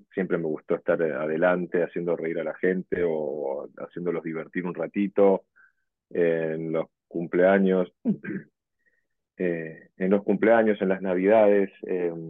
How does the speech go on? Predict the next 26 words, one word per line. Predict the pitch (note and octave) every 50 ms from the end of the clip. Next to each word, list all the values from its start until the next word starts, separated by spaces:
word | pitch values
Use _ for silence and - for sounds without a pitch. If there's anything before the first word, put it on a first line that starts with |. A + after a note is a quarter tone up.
| D#2+ - -
en | E2+ E2 E2
siempre | - G#2 G2+ G2+ F2+ F#2 G2
era | F2+ F2+ E2+ D#2+ D#2 D2 - - _ _ _ _ _ _ _ _ _ _ _ _ -
armar | - E2 D#2+ E2+ F2+ F2+ F2
un, | E2+ E2+ E2+ E2 E2 D#2+ D#2+ D#2 -
una | F2 F2 F2 E2+
puesta | - G2 F2 - - F2+
de | E2 D#2+ -
títeres | - G#2 G2 - G2 F2+ E2+ -
con | - D#2+ D#2
los | D#2 D2+
muñecos | E2 E2 E2 E2+ F#2+ G2 F#2+ F2 E2
míos | F2 F#2+ G2+ G2+ G2+ G2 F#2 - - E2
y | D#2+ D#2 D2+ D2 C#2+ C2+ _ _ _ - D#2 - - _ _ _ _ -
llamar | D#2 D#2 F2 F2+ F2+
la | F2+
atención | E2+ E2 E2+ E2 D#2+ - - F#2+ F#2 F2+ F2+
de | E2+ E2+ D#2+
mi | E2 E2
familia | - D#2 D#2+ F2+ F2+ E2+ F#2+ F#2+ F#2+ F2
para | E2 E2+ D#2+
que | D#2+ D#2+
me | D#2+ D#2+
vean | E2+ F2 F2
un | E2+ E2 D#2+
rato, | - F#2+ F#2+ F2 - F2 F2 F2